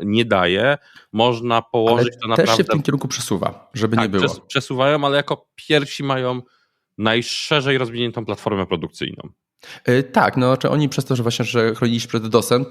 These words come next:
Speaker 2: to, to mają po prostu tych data center od dużo i nas na realnej,
Speaker 1: Tak.
Speaker 2: faktycznej krawędzi.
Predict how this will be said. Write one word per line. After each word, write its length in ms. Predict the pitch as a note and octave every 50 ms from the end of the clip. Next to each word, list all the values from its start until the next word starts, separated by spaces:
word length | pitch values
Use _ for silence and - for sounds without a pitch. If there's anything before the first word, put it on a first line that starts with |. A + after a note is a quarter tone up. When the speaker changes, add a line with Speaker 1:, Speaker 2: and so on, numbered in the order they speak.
| - -
Speaker 2:
to, 300 | - A#2 A#2 A2+ - - _
to 100 | - -
mają 160 | A#2 B2+ B2 A#2+
po 40 |
prostu 260 | A#2+ B2 A#2 - B2 A#2
tych 520 | - _ _ - B2+ A#2 - - - -
data 200 | A2+ A#2+ A#2+ A#2+
center 300 | A#2+ A#2+ A2+ A2 A#2 A2
od 300 | G#2 G2+ - - A2 -
dużo 560 | - C#3 B2+ A2+ G2 - F#2 F2 - - - -
i 80 | - G#2+
nas 380 | G#2+ A2 G#2+ - - - _ _ - _ -
na 180 | G#2+ G2+ G2+
realnej, 400 | G#2+ - - - B2 B2+ A#2+ A#2+
Speaker 1:
Tak. 100 | A2 A2+
Speaker 2:
faktycznej 300 | G2 - - A2+ - G#2+
krawędzi. 420 | - - G2+ E2+ F2 F2 E2 E2